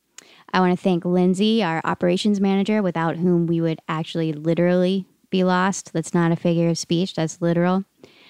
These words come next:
I want to thank Zoe, our senior podcast editor, who always edits out my <laughs> bad jokes, or at least that's what she tells me anyway,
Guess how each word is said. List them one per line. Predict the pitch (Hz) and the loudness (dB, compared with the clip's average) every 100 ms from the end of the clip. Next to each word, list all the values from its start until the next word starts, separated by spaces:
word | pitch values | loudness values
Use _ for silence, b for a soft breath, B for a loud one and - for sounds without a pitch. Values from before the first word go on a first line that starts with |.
| B B - | B B -2
I | 185 | 2
want | 180 | 2
to | 175 | 0
thank | 190 185 180 | 0 0 0
Zoe, | 165 185 170 175 180 180 | -2 -2 2 2 2 0
our | 160 | -2
senior | - 180 160 | -2 -2 -2
podcast | - 202 202 202 190 - | -4 -6 -2 -2 -2 -4
editor, | - 185 180 180 | -4 -2 0 0
who | 170 175 156 175 | 0 -2 -2 -2
always | 185 180 175 | 0 0 0
edits | 170 170 | -2 -2
out | 170 165 156 | -2 -2 0
my | 175 | -2
<laughs> | |
bad | 180 - 170 165 | -2 -2 -4 -2
jokes, | 220 240 220 196 | -2 -2 -2 -2
or | |
at | 180 | -2
least | 175 190 | -2 -2
that's | 175 170 | -2 -2
what | 175 | -2
she | 175 | -2
tells | 170 226 226 | 0 0 2
me | 226 220 | 2 2
anyway, | 220 214 208 | 2 2 -2